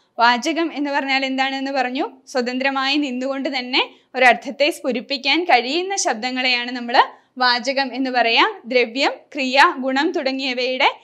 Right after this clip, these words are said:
പേരായിട്ടുള്ള ശബ്ദം, അതിനെ നമ്മൾ വാചകം എന്ന് പറയുന്നു ട്ടോ. ശബ്ദങ്ങളെ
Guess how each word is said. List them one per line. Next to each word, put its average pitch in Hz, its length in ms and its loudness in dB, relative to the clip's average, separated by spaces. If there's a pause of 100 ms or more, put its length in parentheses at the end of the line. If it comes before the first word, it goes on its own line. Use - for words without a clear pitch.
(200)
പേരായിട്ടുള്ള 262 680 2
ശബ്ദം, 233 460 -4
അതിനെ 262 280 0
നമ്മൾ 254 300 2 (180)
വാചകം 254 500 -6
എന്ന് 277 460 -2
പറയുന്നു 226 380 4
ട്ടോ. 247 220 2 (260)
ശബ്ദങ്ങളെ 294 840 0